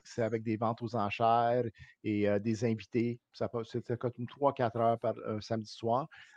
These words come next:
Mais aussi, on a eu un plus gros, euh, euh, Comic-Con virtu-, virtuel, euh, qui était douze heures, euh, au mois de juillet.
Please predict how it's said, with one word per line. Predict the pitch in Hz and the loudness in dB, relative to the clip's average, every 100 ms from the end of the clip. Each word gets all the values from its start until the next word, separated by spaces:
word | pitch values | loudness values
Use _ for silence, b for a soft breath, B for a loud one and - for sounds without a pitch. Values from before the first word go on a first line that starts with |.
| - | 4
Mais | 151 | 8
aussi, | 202 190 - 262 | 8 6 0 4
on | 180 | 6
a | 139 | 6
eu | 147 139 | 6 6
un | 127 | 4
plus | - 147 139 | 0 -4 2
gros, | 143 156 160 _ _ - | 4 4 0 _ _ -2
euh, | 110 117 117 113 113 | -2 -2 -4 -4 -4
euh, | 104 | 0
Comic-Con | 117 113 127 131 | 2 2 2 4
virtu-, | 127 120 - - 120 | 4 4 0 -14 -2
virtuel, | 120 - 127 127 156 156 b b b - | -2 0 2 4 4 -2 b b b 0
euh, | 113 110 107 107 | 4 4 4 2
qui | 131 | 2
était | 127 135 | 4 4
douze | 127 196 180 139 | 6 4 6 10
heures, | 139 123 101 101 _ _ _ - | 10 8 2 -6 _ _ _ -2
euh, | 110 107 | 2 4
au | 120 | 4
mois | 127 | 4
de | 113 | 4
juillet. | 107 123 131 | 2 2 2